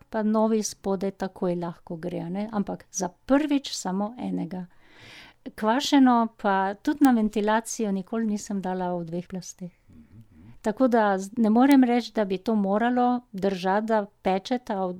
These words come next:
dve plasti enako. Kvašeno po moje zelo malokdaj ali pa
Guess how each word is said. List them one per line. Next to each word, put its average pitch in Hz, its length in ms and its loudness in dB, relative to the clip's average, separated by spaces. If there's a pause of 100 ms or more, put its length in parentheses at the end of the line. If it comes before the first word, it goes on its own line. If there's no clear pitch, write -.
dve 208 200 0
plasti 214 420 -4
enako. 196 600 -4 (320)
Kvašeno 214 600 -2 (160)
po 196 100 -6
moje 190 380 -4
zelo 185 560 -6 (560)
malokdaj 190 500 -4
ali 180 140 -6
pa 180 320 -8